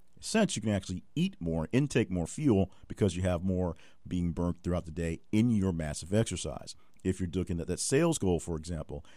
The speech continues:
if it, if doing more cold calls means you get more appointments, that's the first step to getting more money. If you get more appointments, you can probably make more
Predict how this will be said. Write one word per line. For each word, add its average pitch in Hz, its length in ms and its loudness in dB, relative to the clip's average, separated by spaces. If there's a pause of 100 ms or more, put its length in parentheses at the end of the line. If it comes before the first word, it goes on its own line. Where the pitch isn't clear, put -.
(240)
if 95 200 2
it, 87 180 -2
if 95 180 0 (220)
doing 160 240 6
more 151 160 6
cold 156 340 4
calls 85 440 0
means 92 260 0
you 90 60 -4
get 113 240 2
more 98 180 2
appointments, 113 560 0 (480)
that's 117 220 6
the 127 100 -2
first 160 300 2
step 110 260 4
to 104 220 2
getting 98 360 2
more 87 160 2
money. 117 380 4 (180)
If 85 240 -8
you 90 60 -8
get 90 160 2
more 92 380 2
appointments, 139 540 2 (100)
you 104 100 -6
can 104 80 -2
probably 104 240 0
make 98 180 -2
more 90 400 -2